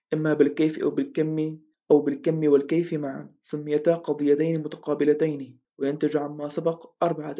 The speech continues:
أنواع للتقابل. أولًا، التقابل بالتناقض، ويكون بين القضيتين المختلفتين بالكيف والكم معاً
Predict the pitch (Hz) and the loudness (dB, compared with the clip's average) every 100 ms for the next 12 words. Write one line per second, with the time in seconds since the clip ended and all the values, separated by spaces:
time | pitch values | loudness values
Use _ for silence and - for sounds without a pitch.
0 | - 151 147 151 156 147 156 156 151 143 | -10 -8 -6 -6 -8 -8 -10 -6 -6 -4
1 | 139 - _ _ _ 147 139 147 165 214 | -8 -12 _ _ _ -2 6 6 6 2
2 | - _ - - - - 147 151 151 147 | -6 _ -14 -14 -12 -2 0 0 -4 -8
3 | - 160 175 170 - - - _ _ _ | -2 2 4 2 -2 -8 -14 _ _ _
4 | 143 143 175 175 160 151 147 151 151 143 | 2 2 2 4 4 2 -2 -4 2 2
5 | 170 175 156 151 - - 151 156 160 156 | 2 -2 -4 -6 -10 -10 -8 -6 -4 -2
6 | 147 139 151 160 151 139 - 151 156 160 | -4 -4 -4 -4 0 0 0 -2 -2 -4
7 | 139 127 | -4 -6